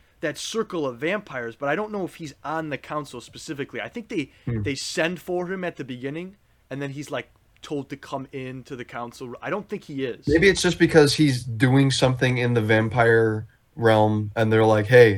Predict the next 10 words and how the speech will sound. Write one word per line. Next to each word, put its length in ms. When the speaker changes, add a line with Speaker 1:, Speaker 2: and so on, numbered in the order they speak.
Speaker 2:
um, 460
Speaker 1:
That 60
could 160
be 140
it. 180
Speaker 2:
calm 280
down, 580
uh, 140
Deacon 380
Frost. 720